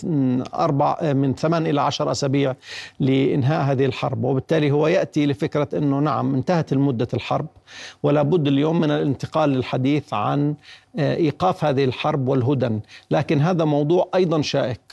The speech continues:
وهو يفسر لك التركيز أيضًا على مصر في هذا الموضوع. يعني كنت لو كانت مرتبطة بالحرب لرأيت بلينكين بغض النظر يأتي إلى الأردن، لأنه فعليًا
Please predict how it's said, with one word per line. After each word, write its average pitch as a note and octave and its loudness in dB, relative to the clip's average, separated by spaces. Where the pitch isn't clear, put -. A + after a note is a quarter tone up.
وهو F3+ 2
يفسر D#3 0
لك C#3+ 0
التركيز C#3+ 0
أيضًا C#3 0
على B2+ -2
مصر C3+ -2
في B2+ 0
هذا A#2+ -2
الموضوع. A2 -2
يعني B2+ -4
كنت D3+ -2
لو C3+ -2
كانت E3 -2
مرتبطة D#3 2
بالحرب C#3 -2
لرأيت D#3+ 0
بلينكين D#3 0
بغض D3+ 0
النظر C#3+ 0
يأتي D#3+ 0
إلى C#3+ 2
الأردن، A#2+ 0
لأنه C#3 0
فعليًا C#3 0